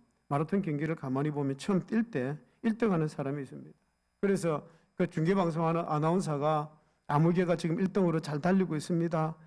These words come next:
아, 그리고 이제 중간 지점에 가서도 아나운서가 아무개가 선두임을 알려줍니다. 그런데 이 마라톤 잘 달리던 일 등 선수가 그 골인 지점 나와놓고 오 분 전에 그 자리에서 팍 쓰러져 버린 것입니다.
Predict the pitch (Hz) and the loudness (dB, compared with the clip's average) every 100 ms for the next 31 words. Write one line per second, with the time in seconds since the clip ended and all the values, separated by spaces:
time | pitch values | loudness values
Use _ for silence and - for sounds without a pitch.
0 | _ _ _ 185 208 185 185 180 - 160 | _ _ _ -2 2 2 2 2 2 2
1 | 185 196 196 214 185 170 160 185 180 190 | 4 2 4 4 4 0 -2 0 0 0
2 | - 151 170 180 170 170 170 - _ - | -2 0 2 2 0 0 -2 -6 _ 0
3 | 160 175 185 175 170 170 - 165 190 170 | 2 2 2 2 0 -2 -2 2 2 2
4 | - 175 175 135 135 139 - _ _ _ | 2 0 0 -2 -6 -10 -16 _ _ _
5 | _ _ _ _ _ 196 196 190 180 151 | _ _ _ _ _ 0 2 4 4 4
6 | 175 196 190 156 147 175 190 151 170 196 | 2 0 -2 -2 0 2 2 0 -2 -2
7 | 214 165 151 127 131 127 117 _ _ _ | -2 -2 -6 -6 -6 -6 -8 _ _ _
8 | _ _ _ _ _ _ _ _ - 196 | _ _ _ _ _ _ _ _ -2 -2
9 | 240 226 233 185 180 180 190 170 160 - | 2 4 4 4 2 2 2 2 0 -2
10 | 143 160 165 185 147 117 - _ _ 143 | -2 0 0 0 -2 -4 -14 _ _ -2
11 | 165 160 139 - - - 202 170 131 147 | 0 0 -4 -10 -16 -8 -2 0 -2 -4
12 | 135 139 - - | -6 -8 -12 -20